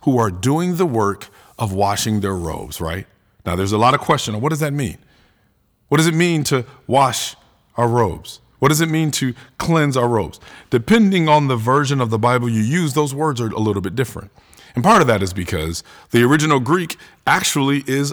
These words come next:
a little bit difficult to know which meaning or which, uh, uh, rendering of the Greek people should be, uh, uh, applying here. Right? Because in, in, in one set of manuscripts,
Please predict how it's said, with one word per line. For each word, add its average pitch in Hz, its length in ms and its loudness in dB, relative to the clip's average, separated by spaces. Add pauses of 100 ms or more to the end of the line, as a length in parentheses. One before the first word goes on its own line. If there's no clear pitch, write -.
(100)
a 127 80 2
little 139 240 0
bit 131 200 -8
difficult 131 420 -4
to 139 80 -4
know 147 160 -2
which 120 380 -2
meaning 117 480 0 (240)
or 104 100 2
which, - 520 0
uh, 110 280 0
uh, 98 140 0
rendering 123 580 0
of 98 80 -6
the 98 100 -4
Greek 90 280 -4
people 95 260 -6
should 85 200 -6
be, 95 200 -6 (340)
uh, - 60 -2
uh, - 420 -2
applying 143 440 -4
here. - 240 -12 (680)
Right? 113 180 0 (140)
Because 143 280 2 (200)
in, 131 260 2
in, 123 280 0
in 117 220 2
one 214 420 2 (160)
set 127 280 2
of 113 100 -4
manuscripts, 107 800 -2